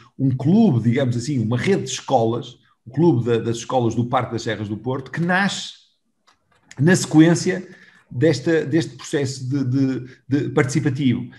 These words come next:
E agora fizemos-lhe um desafio e eles aceitaram e estão, vamos arrancar agora nos próximos tempos com um processo que envolve também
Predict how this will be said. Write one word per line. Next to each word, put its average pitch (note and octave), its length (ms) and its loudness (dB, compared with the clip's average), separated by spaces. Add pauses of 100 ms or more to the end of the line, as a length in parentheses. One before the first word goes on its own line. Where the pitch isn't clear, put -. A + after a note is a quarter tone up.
(140)
E E4 80 6
agora - 400 0
fizemos-lhe A#2+ 440 -2
um A#2+ 80 0
desafio A2 600 -4 (320)
e B2+ 200 2
eles A2 160 2
aceitaram G#2+ 720 -6
e C3 80 -6
estão, B2 760 -6
vamos G#2+ 420 -2
arrancar G#2+ 480 -4
agora G#2+ 280 -2
nos G2 180 -8
próximos G#2 400 -10
tempos A#2+ 260 -8
com B2 160 -6
um B2 60 -4
processo C3 340 -8
que D3 120 -8
envolve C#3 400 -2
também C#3+ 460 -8